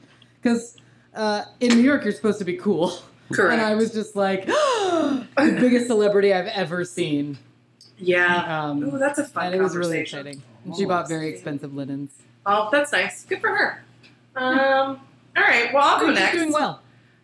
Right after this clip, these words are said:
Speaker 2: Um, yeah, I think she's doing great. <laughs> Um, I'll go next. Um, my person. So I was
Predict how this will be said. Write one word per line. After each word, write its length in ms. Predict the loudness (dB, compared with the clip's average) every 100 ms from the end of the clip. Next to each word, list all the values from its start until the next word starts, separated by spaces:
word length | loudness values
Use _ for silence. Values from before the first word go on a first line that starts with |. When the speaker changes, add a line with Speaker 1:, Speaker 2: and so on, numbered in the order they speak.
| _
Speaker 2:
Um, 260 | -2 0 -2 -2
yeah, 220 | 2 2
I 40 | 0
think 140 | -4
she's 160 | -10 -4
doing 200 | -2 0
great. 240 | -2 -4 -10 -16 -14
<laughs> 360 | -14 -4 -2 2
Um, 240 | 2 2
I'll 160 | 2 2
go 140 | 2
next. 540 | 2 2 0 -10 -18 -20 -20 _ _ _ _ _ _ _ _ _ _ -2
Um, 600 | 2 4 4 4 2 0
my 360 | 2 4 4 2
person. 440 | 2 0 2 -2 0
So 220 | 2 4
I 340 | 4 4 2 0
was 200 | -4